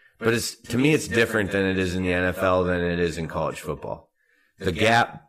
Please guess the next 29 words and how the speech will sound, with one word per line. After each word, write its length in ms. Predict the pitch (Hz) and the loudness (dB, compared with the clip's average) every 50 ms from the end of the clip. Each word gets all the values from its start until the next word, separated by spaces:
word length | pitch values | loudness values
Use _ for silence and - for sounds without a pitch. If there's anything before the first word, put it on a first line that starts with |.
| _ _ | _ _
between, 800 | - 110 110 104 - 107 110 107 107 104 101 101 98 95 92 87 - _ _ _ _ _ _ _ _ _ _ _ _ _ _ _ | -6 -4 -4 -4 -2 -2 -2 0 0 0 0 0 -2 -2 -4 -6 -8 _ _ _ _ _ _ _ _ _ _ _ _ _ _ _
say, 260 | - - - - 104 98 | -14 -6 -2 0 2 2
the 100 | 95 92 | 2 0
best 340 | 82 - 107 104 95 - - | 2 2 2 2 0 -2 -6
team 260 | 107 101 101 98 98 | -4 -2 -2 0 0
in 60 | 92 | 0
the 80 | 92 90 | 0 0
N 120 | 90 90 | 2 2
F 220 | 90 87 82 - 95 | 0 0 0 0 0
L 200 | 92 90 90 87 | 2 2 2 2
versus 440 | 87 92 87 - - 85 85 80 78 | 2 0 0 0 -2 -6 -6 -6 -6
the 80 | 80 | -6
sixth 380 | 80 - 92 92 92 90 - - | -6 -4 -2 -2 -2 -4 -4 -4
best 320 | - 95 95 92 92 - | -2 0 0 0 -2 -4
team 200 | - 101 95 95 | -6 -4 -2 -2
in 60 | 98 98 | -2 -2
the 80 | 95 | -2
N 100 | 95 95 95 | -2 -2 -2
F 160 | 90 90 95 | -2 -2 0
L 320 | 95 95 98 92 - - - _ _ _ | 2 2 2 0 -2 -8 -18 _ _ _
is 220 | - 87 85 80 - | -6 -4 -4 -4 -4
significantly 760 | - - 95 80 90 107 113 - 120 104 113 107 80 90 82 | -4 -6 -4 -2 -2 -2 0 -2 -2 -2 -2 -2 -2 -2 -4
smaller 840 | - - - 101 101 95 95 92 90 82 80 76 78 76 76 - - _ _ _ _ _ _ | -4 -6 -6 -4 -2 0 2 2 2 2 2 0 0 -2 -4 -8 -18 _ _ _ _ _ _
than 640 | - - 92 95 92 90 90 87 87 85 85 82 80 - _ _ _ _ _ - | -6 -2 0 0 2 2 2 2 2 0 -2 -4 -6 -8 _ _ _ _ _ -6
Alabama 920 | - - 95 98 98 95 92 82 98 95 98 95 95 92 92 90 90 90 - - | -2 0 2 4 4 4 2 2 2 2 2 2 2 2 2 2 2 2 0 0
and 300 | 87 87 85 82 85 85 | 0 0 0 0 0 0
number 360 | 87 92 92 92 87 87 82 | 0 0 0 0 0 0 -2
six, 800 | 85 - - - 92 92 90 82 - - - - - - - - | -2 -4 -4 0 2 2 2 2 0 -4 -8 -6 -6 -6 -8 -6
uh, 600 | 78 78 85 85 82 78 78 76 76 73 73 | -4 0 0 2 2 2 2 0 0 -2 -2